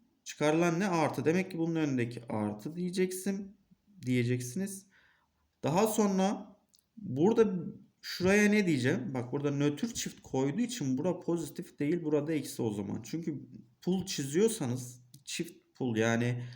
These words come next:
artılı eksili nötr çiftler çiziyorsanız demek ki bölme işlemindeki şu bölen sayı, yani ikinci taraftaki bölen sayı negatif oluyor demek ki. Pozitif olsa sıkıntı çıkmıyor zaten. Direkt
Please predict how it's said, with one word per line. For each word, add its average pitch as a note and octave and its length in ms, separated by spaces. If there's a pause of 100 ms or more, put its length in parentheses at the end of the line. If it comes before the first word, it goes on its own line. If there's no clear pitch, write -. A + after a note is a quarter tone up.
(380)
artılı B2+ 460
eksili B2 460
nötr D3 280
çiftler B2+ 580
çiziyorsanız G3+ 960 (440)
demek D3+ 580
ki D#3+ 360
bölme D#3 320
işlemindeki C3+ 720
şu A#2+ 280
bölen E3 340
sayı, F3 680 (420)
yani A#2 180
ikinci D3 760
taraftaki A#2+ 540
bölen D3+ 260
sayı F#3+ 340
negatif D#3+ 460
oluyor G#2 380
demek G2 360
ki. - 200
Pozitif F3 460
olsa G3 240
sıkıntı - 400
çıkmıyor A#2 460
zaten. G#2 460
Direkt D3 380